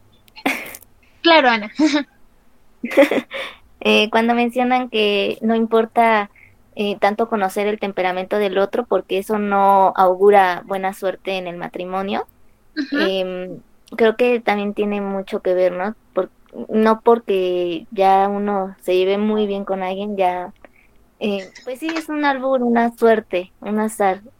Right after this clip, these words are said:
Speaker 2: Tal vez conociendo a la otra persona, pues sí haya más probabilidades de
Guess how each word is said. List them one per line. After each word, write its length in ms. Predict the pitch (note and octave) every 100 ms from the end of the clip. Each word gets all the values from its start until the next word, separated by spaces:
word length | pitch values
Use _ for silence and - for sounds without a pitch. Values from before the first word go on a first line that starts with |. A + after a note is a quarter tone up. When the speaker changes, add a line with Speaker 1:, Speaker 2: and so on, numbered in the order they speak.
| _ _ _
Speaker 2:
Tal 160 | A3 A3
vez 260 | A#3+ - - _ - - - -
conociendo 580 | - G#3+ G#3+ - A3+ A3+
a 40 | A#3
la 80 |
otra 180 | G#3 A3
persona, 340 | F#3 G3 F#3+ G#3
pues 200 | E3 D#3+
sí 100 | F#3+
haya 160 | F#3
más 160 | F3+ F3
probabilidades 680 | - F3 D#3+ D3 C#3 D#3 G3
de 240 | D#3 -